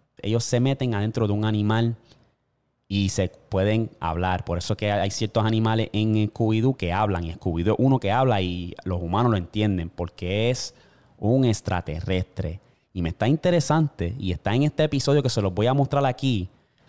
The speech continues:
pero sí, esa es una de las teorías en cuanto a Scooby-Doo. ¿Qué ustedes creen de esa?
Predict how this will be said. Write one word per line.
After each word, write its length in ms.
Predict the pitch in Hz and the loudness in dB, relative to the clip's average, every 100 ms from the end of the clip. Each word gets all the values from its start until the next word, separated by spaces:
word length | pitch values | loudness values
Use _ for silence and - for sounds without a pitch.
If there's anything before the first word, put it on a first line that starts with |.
| _ _ | _ _
pero 360 | - 156 131 120 - - _ _ _ _ | 0 4 4 2 -2 -20 _ _ _ _
sí, 340 | - 107 107 - _ _ _ _ - | -4 -2 -2 -6 _ _ _ _ -4
esa 240 | 101 - | -2 2
es 60 | 117 | 4
una 200 | 123 123 | 6 6
de 60 | |
las 180 | 123 120 | 4 2
teorías 580 | 123 113 120 120 92 92 95 - _ _ _ - | 2 2 4 2 0 -2 -8 -18 _ _ _ -10
en 140 | 92 | -8
cuanto 340 | - 95 87 | -2 -2 0
a 40 | 90 | -4
Scooby-Doo. 580 | - - 101 87 80 82 - _ _ _ _ _ _ _ _ _ _ | -4 -2 -2 0 -4 -6 -12 _ _ _ _ _ _ _ _ _ _
¿Qué 100 | 127 | -6
ustedes 320 | - 120 107 | 0 2 2
creen 220 | - 92 | 2 -2
de 80 | 80 | -2
esa? 280 | 78 - - | -4 -8 -16